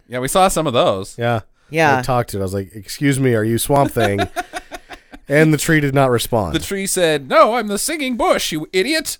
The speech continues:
Speaker 2: We couldn't tell if it was Swamp Thing just holding still and pretending to be a tree, or if the tree was actually a tree. So, uh, again, step two unclear.
Speaker 1: So, Del Boca Vista.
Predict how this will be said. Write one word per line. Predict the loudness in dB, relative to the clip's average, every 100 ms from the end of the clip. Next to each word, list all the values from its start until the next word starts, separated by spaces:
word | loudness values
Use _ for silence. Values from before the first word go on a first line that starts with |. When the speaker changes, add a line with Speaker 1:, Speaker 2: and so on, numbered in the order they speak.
| -6
Speaker 2:
We | -4
couldn't | 0 0 0 0
tell | 2 4 4
if | 2 0
it | -2
was | -2
Swamp | 2 2 4
Thing | 2 2
just | 0 0
holding | 2 2 0
still | -2 0 0
and | -2
pretending | -2 0 0 -2
to | -4
be | -2
a | -2
tree, | -2 0 2 4
or | 4
if | 2
the | -2
tree | -6 -2
was | 0 0
actually | -2 -6 -4 -4 -4
a |
tree. | -4 -6 -4 -6 -8 -16
So, | -12 -8 -8 -8 -8
uh, | -8 -10 -12
again, | -12 -6 -6
step | -4 -6 -6
two | -4 -4
unclear. | -4 -8 -10 -10 -12
Speaker 1:
So, | -6 -4 -2
Del | 0 -2
Boca | -2 -8
Vista. | -14 -14 -18